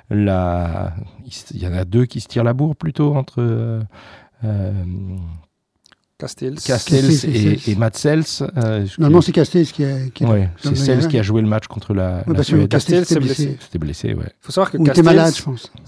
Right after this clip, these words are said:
Speaker 2: c'est l'éternel poissard de cette équipe.
Speaker 3: Oui, c'est vrai.
Speaker 2: Parce que dès qu'il a une occasion de jouer, le pauvre, il se blesse, il est malade, euh,
Speaker 3: Il en
Speaker 2: il a la
Speaker 3: prend
Speaker 2: tête
Speaker 3: qu'un.
Speaker 2: qui tourne,
Speaker 3: Mm.
Speaker 2: euh, il a perdu ses gants, enfin, il y a toujours quelque chose qui se passe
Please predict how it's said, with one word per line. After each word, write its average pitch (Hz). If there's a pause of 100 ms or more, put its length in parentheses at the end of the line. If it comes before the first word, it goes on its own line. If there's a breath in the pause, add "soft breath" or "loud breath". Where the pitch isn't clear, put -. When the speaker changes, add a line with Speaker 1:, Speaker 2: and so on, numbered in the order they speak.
(120)
Speaker 2:
c'est 139
l'éternel 156 (300)
poissard 151
de 135
cette -
équipe. -
Speaker 3:
Oui, 139
c'est 147
vrai. 143 (200)
Speaker 2:
Parce 151
que 170
dès 175
qu'il 190
a 180
une 175
occasion 160
de 151
jouer, 165
le 165
pauvre, 190 (300 loud breath)
il 165
se -
blesse, 180
il 175
est 160
malade, 165
euh, 139
Speaker 3:
Il 139
en -
Speaker 2:
il 143
a 147
la 147
Speaker 3:
prend 147
Speaker 2:
tête 180
Speaker 3:
qu'un. 190
Speaker 2:
qui 190
tourne, 190
Speaker 3:
Mm. 185
Speaker 2:
euh, 151
il 151
a 147
perdu 147
ses 147
gants, 165
enfin, 160
il 151
y -
a -
toujours -
quelque 165
chose 185
qui 151
se -
passe 190